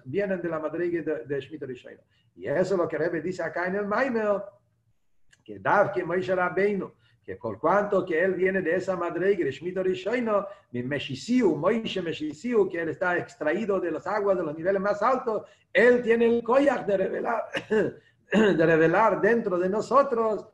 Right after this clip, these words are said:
el Inyan Adas y hacer que Afilu Zera Beimo tenga también Das Nelikus.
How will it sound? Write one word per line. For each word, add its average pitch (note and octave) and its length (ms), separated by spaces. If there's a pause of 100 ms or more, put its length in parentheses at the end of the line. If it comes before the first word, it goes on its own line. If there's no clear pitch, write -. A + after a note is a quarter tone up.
(140)
el D3+ 160
Inyan G3+ 240
Adas A3+ 560 (160)
y G3 60
hacer A3 340
que F#3+ 80
Afilu G3 320
Zera G#3+ 240
Beimo A#3 420
tenga A3 300
también G3 340
Das F3+ 300
Nelikus. - 420